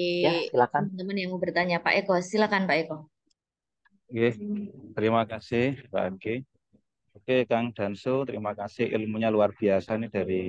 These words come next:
Speaker 3: tadi saya menyimak sambil acara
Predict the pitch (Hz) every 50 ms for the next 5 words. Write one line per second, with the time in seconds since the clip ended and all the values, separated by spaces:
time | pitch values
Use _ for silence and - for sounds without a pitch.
0 | 90 90 - 101 95 92 - 107 104 - 104 101 104 101 101 98 101 101 104 104
1 | - - - - _ _ _ _ _ _ _ _ _ _ _ - 107 104 104 101
2 | 107 104 101 98 98 95 92 90 90 - - - - - 98 101